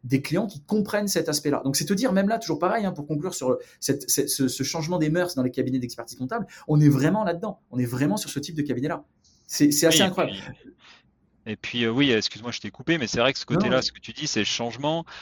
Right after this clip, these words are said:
Speaker 2: mais le changement de mœurs, de, alors, je sais pas si on va dire de mentalité, mais aussi d'évolution, et comprendre que les gens viennent aussi pour plein d'autres raisons. Euh, quelqu'un qui arrive
Speaker 1: Ouais.
Speaker 2: et qui voit que c'est, tout est archaïque, euh, tout est à l'ancienne, tout est en papier, euh,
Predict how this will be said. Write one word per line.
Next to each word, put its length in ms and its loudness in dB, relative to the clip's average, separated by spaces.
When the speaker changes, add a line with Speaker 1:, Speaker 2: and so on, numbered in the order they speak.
Speaker 2:
mais 240 2
le 100 -2
changement 420 -6
de 120 -8
mœurs, 320 -2
de, 260 -8
alors, 260 -6
je 60 -10
sais 100 -10
pas 120 -4
si 120 -6
on 60 -6
va 80 -4
dire 140 -4
de 40 -16
mentalité, 560 -6
mais 100 -8
aussi 240 -10
d'évolution, 580 -6
et 80 -8
comprendre 600 -8
que 200 -4
les 160 0
gens 180 0
viennent 280 -2
aussi 240 -8
pour 200 -20
plein 200 0
d'autres 220 -4
raisons. 260 -6
Euh, 100 -4
quelqu'un 320 -2
qui 160 -4
arrive 220 2
Speaker 1:
Ouais. 60 0
Speaker 2:
et 40 -2
qui 160 -10
voit 180 -2
que 100 -8
c'est, 120 -6
tout 200 -16
est 120 -6
archaïque, 520 0
euh, 180 -8
tout 200 -8
est 120 -2
à 60 0
l'ancienne, 420 -4
tout 180 -8
est 140 -4
en 80 -2
papier, 440 -2
euh, 540 0